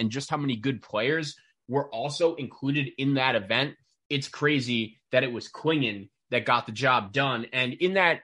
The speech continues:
finals, the championship game for uconn against Iowa State, Clingan finished with eighteen po-, in eighteen minutes. He finishes with fifteen points and ten rebounds.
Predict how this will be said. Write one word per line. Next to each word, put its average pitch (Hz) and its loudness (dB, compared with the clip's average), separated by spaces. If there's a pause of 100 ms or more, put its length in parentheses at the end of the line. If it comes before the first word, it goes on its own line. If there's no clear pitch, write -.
(240)
finals, 131 4
the 117 -6
championship 147 6
game 127 4
for 123 -4
uconn 117 -2
against 131 -6
Iowa 123 -2
State, 117 -6 (240)
Clingan 151 2
finished 139 -2
with 110 -10 (100)
eighteen 151 -4
po-, 139 -10 (200)
in 135 -6
eighteen 165 -2
minutes. 110 -4 (280)
He 143 0
finishes 143 -4
with 120 -10
fifteen 170 -2
points 143 0
and 107 -4
ten 135 2
rebounds. 117 0